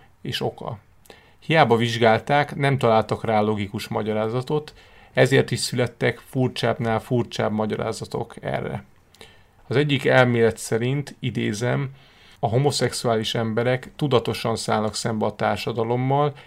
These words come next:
és ezzel hatalmas veszélyt jelentenek. Ha a százhetvenötödik paragrafus rendelkezései nem hoznak javulást az illetőre nézve, akkor az illetőket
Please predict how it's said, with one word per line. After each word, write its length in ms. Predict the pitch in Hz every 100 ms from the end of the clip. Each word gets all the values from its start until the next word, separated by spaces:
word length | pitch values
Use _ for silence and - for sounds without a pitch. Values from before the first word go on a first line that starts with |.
| -
és 100 | -
ezzel 380 | - 135 101 127
hatalmas 640 | 117 147 139 113 110 -
veszélyt 420 | - 110 120 117 -
jelentenek. 680 | 113 104 - - - - - _ - - - -
Ha 120 | -
a 80 | 120
százhetvenötödik 1000 | - 151 151 - 131 - 127 113 113 110
paragrafus 720 | - 117 110 107 101 117 -
rendelkezései 1000 | 113 110 110 107 117 104 110 101 117 110
nem 240 | 107 107
hoznak 340 | 98 113 117 110
javulást 520 | 120 113 120 120 -
az 120 | 120
illetőre 480 | 123 127 123 131 127
nézve, 520 | 127 131 120 135 135 - - - - -
akkor 360 | 123 - - 123
az 120 | 117
illetőket 880 | 117 113 113 135 127 127 127 123